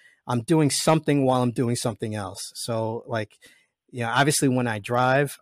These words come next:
I'm listening to an audiobook. When I'm on the treadmill, if I'm not writing an email or writing, writing some kind of random thought <laughs> that I have, uh, then I'm listening to an audiobook. I'm, I'm, I'm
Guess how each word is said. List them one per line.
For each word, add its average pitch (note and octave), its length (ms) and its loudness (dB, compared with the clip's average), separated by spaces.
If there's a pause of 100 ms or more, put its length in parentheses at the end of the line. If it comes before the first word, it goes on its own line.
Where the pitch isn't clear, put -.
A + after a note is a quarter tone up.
I'm A2+ 160 -4
listening A2+ 320 -6
to A#2+ 140 -6
an A2 60 -6
audiobook. A2+ 640 -6 (220)
When A2 160 -8
I'm A2+ 160 -6
on A#2 160 -4
the G#2 80 -10
treadmill, C3+ 640 -2 (220)
if B2+ 140 -6
I'm A#2+ 240 0
not C#3 280 0 (260)
writing B2 340 0
an A#2 80 -2
email B2+ 360 0
or A2+ 140 -4
writing, A2+ 500 -6 (380)
writing A#2 440 -6
some A2+ 420 -8 (220)
kind A2+ 240 -4
of G#2 100 -10
random A2+ 400 -4
thought B2+ 200 -2
<laughs> - 80 -8
that F3 100 -2
I B2+ 80 0
have, C3 300 0 (500)
uh, A2+ 400 -2 (340)
then A#2+ 160 0
I'm A2 140 0
listening A#2 320 0
to A2+ 160 -4
an A2 80 -6
audiobook. G2 680 -8
I'm, G#2+ 240 -10 (240)
I'm, A#2 200 -6 (720)
I'm A2 200 -8